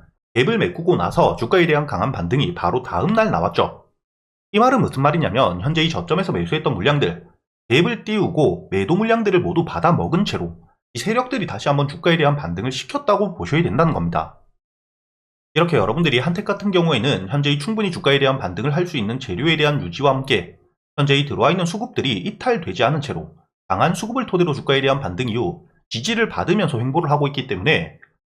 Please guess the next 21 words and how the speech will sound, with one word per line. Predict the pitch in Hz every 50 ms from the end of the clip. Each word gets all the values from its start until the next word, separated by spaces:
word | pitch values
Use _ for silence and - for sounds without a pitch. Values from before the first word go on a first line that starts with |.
| _ -
추가적으로 | 208 202 233 233 233 220 202 190
주가에 | 180 180 - 156 160 156
대한 | 143 147 147 147 147 170
횡보 | 170 170 175 175 143
이후 | 101 120 107 87 -
반등이 | - 87 87 90 - 131 147 143 147 147
이어질 | 175 185 180 175 175 170
가능성은 | - 113 95 92 - 123 107 87
높다고 | 85 85 - - 165 160 151 -
보셔야 | 98 85 - 139 131
되고 | 98 87 156 127 85 - - - - - _ _ _ _ _ -
만약에 | 101 123 147 160 160
이 | 165 170
사만 | - - - 110 135 170
천 | 170 170 175
원 | 175 107 85 85 - - - - _ _ _ _ -
지지 | 117 117 160 208
라인을 | 208 214 208 202 196 190 196
깨고 | 240 262 262 233 -
내려오게 | - 117 127 139 139 131 120
된다면 | - 87 104 - - 95 87 131 131 92 85 85 -